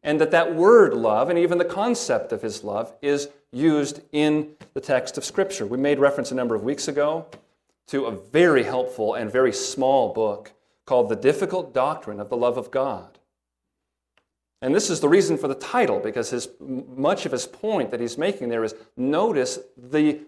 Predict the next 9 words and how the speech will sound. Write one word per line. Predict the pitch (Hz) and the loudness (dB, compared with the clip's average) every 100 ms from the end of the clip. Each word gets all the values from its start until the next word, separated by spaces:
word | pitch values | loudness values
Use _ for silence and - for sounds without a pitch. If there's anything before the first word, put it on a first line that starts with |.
| - | 0
variety | 127 117 135 226 208 - 156 | 2 2 2 4 2 2 0
of | 113 | 0
ways | 117 156 151 123 123 | 2 4 4 0 -4
that | 117 | -4
God's | 123 135 139 | 0 0 0
love | 123 110 | -2 -4
is | 113 | -4
spoken | - - - 202 208 156 | -6 -8 -4 -2 -2 -4
of, | 101 98 | -6 -8